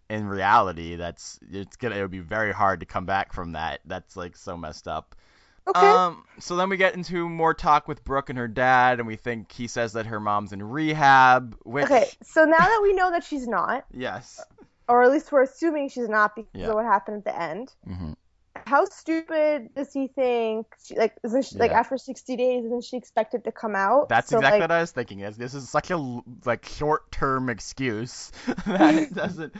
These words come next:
Speaker 1: like, if anything, say she just left us or, like, she's, like, we, we got, we divorced
Speaker 2: So
Speaker 1: and
Speaker 2: maybe,
Speaker 1: she's
Speaker 2: maybe the body isn't actually the mom's body.
Speaker 1: Yeah.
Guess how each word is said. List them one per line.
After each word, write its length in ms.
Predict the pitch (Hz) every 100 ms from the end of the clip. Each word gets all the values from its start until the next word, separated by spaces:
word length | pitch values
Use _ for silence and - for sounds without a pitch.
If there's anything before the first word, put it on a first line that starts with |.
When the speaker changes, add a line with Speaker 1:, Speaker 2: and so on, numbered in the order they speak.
| - - -
Speaker 1:
like, 180 | 165 -
if 140 | 180
anything, 500 | 160 208 226 156 131
say 260 | - 143 147
she 200 | - 165
just 160 | 147 120
left 420 | 117 143 - -
us 340 | 101 92 -
or, 160 | 110 104
like, 260 | 104 104 -
she's, 240 | 117 101
like, 160 | 104 -
we, 160 | 113 98 80
we 120 | 98
got, 400 | 95 85 113 113 -
we 120 | 120
divorced 640 | 107 113 98 127 120 107 -
Speaker 2:
So 60 |
Speaker 1:
and 80 | 349
Speaker 2:
maybe, 320 | 320 330 349 427
Speaker 1:
she's 100 | 339
Speaker 2:
maybe 240 | 285 330 440 523
the 60 | 339
body 400 | 233 202 247 294
isn't 300 | 240 247 269 -
actually 1500 | 214 220 240 - 247 233 220 214 214 208 208 202 196 196 190
the 60 | 208
mom's 320 | 190 180 202
body. 420 | - - - - _ _ _
Speaker 1:
Yeah. 800 | 107 110 113 107 87 71 65 92